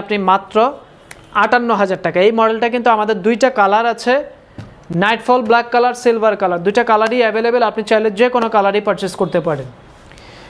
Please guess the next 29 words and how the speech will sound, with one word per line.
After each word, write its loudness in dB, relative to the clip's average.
পাশাপাশি 4
Microsoft-এর 2
Surface 2
অ্যাভেলেবল 0
মাত্র 2
পঞ্চাশ 2
হাজার 2
টাকায়, 2
ইলেভেন 0
জেনারেশনের 0
Core 2
i 2
five 2
প্রসেসর, 0
মেমোরি 2
এইট -2
জিবি, 2
স্টোরেজ 0
টু 2
ফিফটি -2
সিক্স 0
জিবি, 2
থার্টিন 0
পয়েন্ট 0
ফাইভ 2
ইঞ্চি -2
টাচ 0
স্ক্রিন 0
ডিসপ্লে, 2